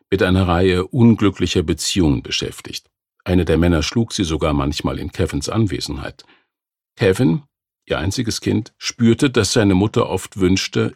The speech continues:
er wäre nicht da. Obwohl er seinen Vater verloren hatte und seine Mutter ihn emotional vernachlässigte,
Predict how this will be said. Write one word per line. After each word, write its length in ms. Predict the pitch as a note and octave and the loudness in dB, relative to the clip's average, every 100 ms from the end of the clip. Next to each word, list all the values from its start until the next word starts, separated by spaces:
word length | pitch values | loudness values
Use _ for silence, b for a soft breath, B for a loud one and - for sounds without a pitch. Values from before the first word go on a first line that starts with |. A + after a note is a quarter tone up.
| _ | _
er 340 | F#2+ F2 G2+ - | 0 2 0 -4
wäre 400 | E2+ E2+ F2 G2 | -2 -2 0 0
nicht 380 | F2+ - - - | 0 -2 -6 -8
da. 240 | C#2 D#2+ _ _ _ _ _ _ _ _ _ _ _ _ _ _ _ _ - | -8 -10 _ _ _ _ _ _ _ _ _ _ _ _ _ _ _ _ -4
Obwohl 280 | F#2 C3+ E3+ | 0 2 4
er 60 | |
seinen 260 | A2+ F2 F2 | 4 4 2
Vater 340 | - E2+ E2+ | 0 0 0
verloren 420 | - D#2+ A#2 D3 | 0 2 2 4
hatte 240 | B2+ B2 - | 2 2 0
und 140 | G2 | 0
seine 220 | - E2+ | 2 2
Mutter 320 | D#2+ A2 A#2+ C#2 | 4 2 2 0
ihn 140 | E2+ | -2
emotional 680 | D2+ G#2+ G2 - G2+ D#2 D#2 | 0 2 2 0 0 2 0
vernachlässigte, 1080 | - D#2 C2+ C#2+ - - - - A#2+ A#2+ | 0 0 0 -2 -2 -2 -2 -4 -2 -2